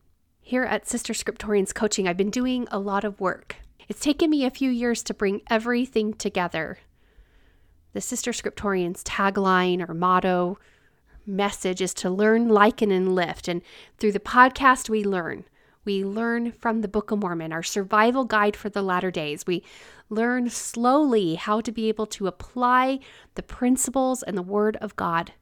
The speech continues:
to our lives. And then if you're a Sister Scriptorian, you receive ponder prompts, and they're like journals that help you to be able to just digest the message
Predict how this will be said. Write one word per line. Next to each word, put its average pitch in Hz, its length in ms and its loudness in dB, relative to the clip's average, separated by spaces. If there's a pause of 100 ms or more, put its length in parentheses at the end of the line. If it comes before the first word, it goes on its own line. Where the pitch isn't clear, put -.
(180)
to 208 200 -4
our 175 140 -2
lives. 175 720 -6 (640)
And 202 200 -4
then 240 220 0
if 214 140 -4
you're 196 440 -2 (440)
a 208 80 -2
Sister - 300 -4
Scriptorian, 202 920 0
you 214 480 -4
receive 208 500 -4
ponder 262 380 0
prompts, - 500 -4
and 185 80 -4
they're 185 220 -2
like 196 240 -4
journals 220 560 0
that - 360 0 (340)
help 247 220 2
you 254 120 0
to 247 100 -6
be 226 120 -2
able 220 120 -6
to 214 120 -12
just 254 420 -4 (260)
digest 226 640 4
the 214 80 0
message 202 440 0